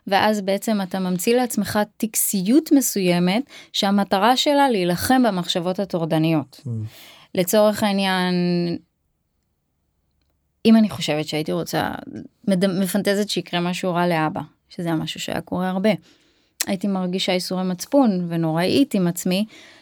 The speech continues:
Speaker 1: אז הייתי עושה לעצמי טקסיות כמו לשטוף את הידיים,
Speaker 2: Mm.
Speaker 1: פעמים חוזרות ונשנות, לנקות מעליי את המחשבה. אמ, אם הייתי עוברת במפתן הדלת וחלפה לי איזושהי מחשבה שהיא כביכול לא,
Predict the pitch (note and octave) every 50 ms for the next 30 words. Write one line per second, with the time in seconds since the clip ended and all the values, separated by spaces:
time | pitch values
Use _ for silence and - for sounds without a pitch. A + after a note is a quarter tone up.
0 | _ _ - - A#3 A3 A3+ G#3+ G#3+ A3+ A3 - B3 A#3 A#3 A3 A3 - - G#3+
1 | G#3 G#3 G#3 - - G#3 G3+ - G3+ - - - G#3 G3 - - G#3 G3 G3 F#3+
2 | F#3+ F#3+ G3 G3+ - - G#3+ - - G3+ F#3+ F3 F3+ F#3 G3 G3+ G3 G3 G3 F#3
3 | _ _ _ _ _ _ _ C#3 B2 A#2+ F#3+ F3+ F3+ F3+ F#3 - - G3 F#3 F3
4 | F3+ F3+ F#3 F#3 G3 G3+ G3 F3+ - - F#3+ F3+ F3 - F#3 F3+ F3 F3 F3 F3+
5 | - G#3 G3+ - - - G3+ F#3+ F#3 F#3 F#3 F#3 F#3 F#3 - F#3 F#3 F3+ - -
6 | - F#3 F3 F3 F3+ F3 F3 - - - - - - - - - - _ _ -
7 | F#3 F#3 F3+ F3 F3+ F3+ F3+ F3+ F3+ F3+ F3+ F3+ F3+ F3+ F3+ - - - G3+ G#3
8 | G3+ G3+ G#3 - A3+ G#3 G3 F#3 F3+ G3 F#3+ F#3+ G#3 G3 F#3 G3+ G3 G3 F#3 F3+
9 | - - F#3+ F#3 G3 G3 F#3 F#3+ F#3 F#3+ F#3+ F#3 F3+ F3+ F3+ F3+ F3 F3 - -
10 | - - - - F3+ F3 F3 - G3+ F#3+ G3 G3+ G3 F#3+ G3 - - G#3 G3 F#3+
11 | F3+ - - G3 F3 F#3 F#3+ F#3 - - G#3 G3 F#3+ F3+ - G#3 F#3 F#3+ F#3 -
12 | - G#3 G#3 G3+ G3+ G#3 G#3 G#3+ G#3+ G#3+ G#3+ G#3